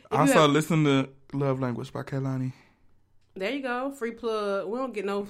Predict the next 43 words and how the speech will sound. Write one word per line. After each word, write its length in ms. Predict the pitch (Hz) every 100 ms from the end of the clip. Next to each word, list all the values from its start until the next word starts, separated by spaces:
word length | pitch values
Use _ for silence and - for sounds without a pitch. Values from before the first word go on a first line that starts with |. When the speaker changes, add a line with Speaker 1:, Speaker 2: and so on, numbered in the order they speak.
| 202
Speaker 1:
money 260 | 196 185
off 120 | 175
of 60 | 190
Speaker 2:
I 20 |
don't 80 | 180
Speaker 1:
streams. 500 | - 165 - 92 90
Speaker 2:
know. 120 | 101
I 20 |
just 260 | 113 104 -
Speaker 1:
I'm 60 | -
Speaker 2:
love 140 | 453
Speaker 1:
just 160 | 523 -
playing. 200 | 494 494
Speaker 2:
Kehlani. 120 | 508
Speaker 1:
We 720 | 571 554 554 539 523 523 370
like 20 |
Kehlani. 40 | 277 - -
But 100 | 262
no, 160 | 277 240
um, 220 | 247 240
so 100 | 247
you 100 | 247
guys, 220 | 269 247
if 100 | 220
you 100 | 254
have 120 | 247
already 240 | 190 220 226
taken 280 | 226 220 220
it, 100 | 208
let 120 | 208
us 140 | 208
know 240 | 208 190 190
how 220 | 196 190
it 200 | 190 175
has 420 | 190 190 185 185
helped 280 | 208 208 208
you 80 | 202
realize 420 | 190 175 175 170
your 160 | 165
role 300 | 170 170 175
in 120 | - 180
a 40 |
relationship. 640 | 175 220 269 - 277 269